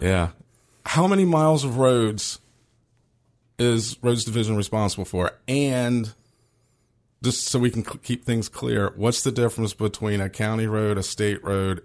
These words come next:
and a private road? 'Cause I know there's some division lines that get drawn on who services what and, and how.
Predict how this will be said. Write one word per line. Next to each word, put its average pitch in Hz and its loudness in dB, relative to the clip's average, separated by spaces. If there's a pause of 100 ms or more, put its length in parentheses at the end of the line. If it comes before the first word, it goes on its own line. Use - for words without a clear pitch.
and 92 0
a 87 -2
private 95 0
road? 90 -6
'Cause 101 -8
I 101 0
know 107 2
there's 104 -2
some 95 -4
division 101 -2
lines 95 -6
that 92 -8
get 95 -6
drawn 98 -4
on 95 -6 (400)
who 107 0
services 98 -2
what 104 -2
and, 90 -4 (320)
and 87 -4
how. 82 -6